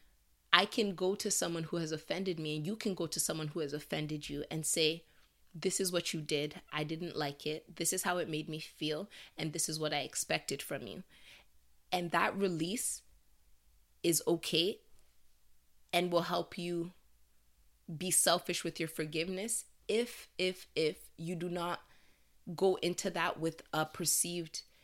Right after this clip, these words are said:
and optimal outcome that, if you don't receive, will continue to perpetuate your anger.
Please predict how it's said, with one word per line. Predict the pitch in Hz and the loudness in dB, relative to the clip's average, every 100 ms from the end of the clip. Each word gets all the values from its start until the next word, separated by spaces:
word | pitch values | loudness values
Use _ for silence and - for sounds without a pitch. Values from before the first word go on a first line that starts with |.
| _ | _
and | 165 160 156 - - - | 0 2 0 -6 -2 4
optimal | 165 - 170 156 - | 4 4 0 0 0
outcome | 151 - - 196 208 | 0 0 -2 0 2
that, | 151 - | 0 0
if | 156 - | -2 -2
you | 156 | -2
don't | 151 - | -2 -2
receive, | 147 147 - 147 151 - | -2 0 0 -2 -6 -6
will | 160 160 151 160 - - - | 2 6 6 2 -10 -20 -6
continue | - 170 - 160 156 | -2 2 2 2 0
to | - | 0
perpetuate | - 160 165 - 156 131 | -4 -4 -4 -2 -2 -2
your | 123 - | -4 -4
anger. | 147 143 - | -6 -8 -12